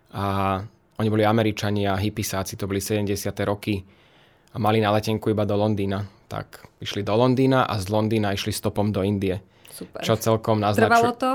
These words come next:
Speaker 1: A to si presne už teraz nepamätám,
Speaker 2: Dva
Speaker 1: to by som
Speaker 2: mesiace.
Speaker 1: klamal, ale trvalo to.
Speaker 2: Mhm.
Speaker 1: A prechádzali aj cez, naozaj cez našu krajinu a vlastne okolie. A proste kto ich kam zviezol, tam išli a bola to veľká časť tej cesty.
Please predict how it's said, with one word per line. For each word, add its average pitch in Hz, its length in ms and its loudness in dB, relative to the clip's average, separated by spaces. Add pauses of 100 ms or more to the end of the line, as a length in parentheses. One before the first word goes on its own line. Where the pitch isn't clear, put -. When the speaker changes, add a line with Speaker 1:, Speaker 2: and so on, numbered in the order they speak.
(720)
Speaker 1:
A 113 260 6
to 113 140 4
si - 140 2
presne 117 280 2
už 117 120 2
teraz 120 180 4
nepamätám, 107 560 0
Speaker 2:
Dva - 20 2
Speaker 1:
to 113 60 4
by 107 80 4
som 120 80 2
Speaker 2:
mesiace. - 140 0
Speaker 1:
klamal, 110 280 6
ale 104 260 6
trvalo 101 420 0
to. 139 260 6
Speaker 2:
Mhm. 214 560 -2
Speaker 1:
A - 140 -6
prechádzali 120 560 4
aj 104 200 4
cez, 110 200 0 (120)
naozaj 107 540 2 (140)
cez 110 180 -2
našu 110 240 -2
krajinu 117 480 0
a 82 320 -6
vlastne 95 480 -6
okolie. 117 560 4 (400)
A 101 320 -2
proste 110 320 -2
kto 107 140 2
ich 117 100 0
kam 113 160 0
zviezol, 107 480 2
tam 101 180 -2
išli 107 300 -2
a 101 80 0
bola 104 160 -2
to 101 180 -6
veľká 104 380 -2
časť 104 240 -6
tej 107 160 -4
cesty. 101 340 0